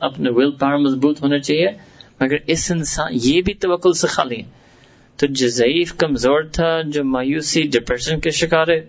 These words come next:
وہ بھی توکل نہیں کر رہا۔ اور جو اپنے آپ کو مضبوط، confident سمجھتا ہے، میں خود معاملوں کو حل کروں گا، وہ بھی توکل نہیں کر رہا۔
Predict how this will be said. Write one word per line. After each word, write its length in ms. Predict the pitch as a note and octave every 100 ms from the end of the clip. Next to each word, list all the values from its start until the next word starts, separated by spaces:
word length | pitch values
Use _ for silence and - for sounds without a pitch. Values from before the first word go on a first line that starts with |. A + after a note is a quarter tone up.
| -
وہ 240 | B2 A#2+
بھی 140 | B2+ D3
توکل 360 | D3+ D3 E3+
نہیں 120 | E3
کر 120 | E3 D#3+
رہا۔ 140 | D3+ - - - - - - - -
اور 100 | D3
جو 180 | D3 D#3
اپنے 240 | D3+ D#3
آپ 180 | D#3+ E3
کو 100 | E3+
مضبوط، 680 | E3 D3 B2 C3 E3 F3 F3
confident 520 | D#3 D#3 E3+ E3+ E3
سمجھتا 480 | D3+ D3+ C#3+ E3+ E3
ہے، 100 | E3
میں 180 | D#3 D3
خود 240 | E3+ E3
معاملوں 360 | D3+ D#3 D#3+ D#3
کو 140 | D#3
حل 160 | D3+ D#3+
کروں 300 | D#3+ E3 E3+
گا، 200 | D3+ - - -
وہ 140 | G#2+
بھی 160 | A2+ B2+
توکل 360 | C3 C3 D#3+
نہیں 100 | D3+
کر 140 | D3+ D#3
رہا۔ 300 | F#3 A3+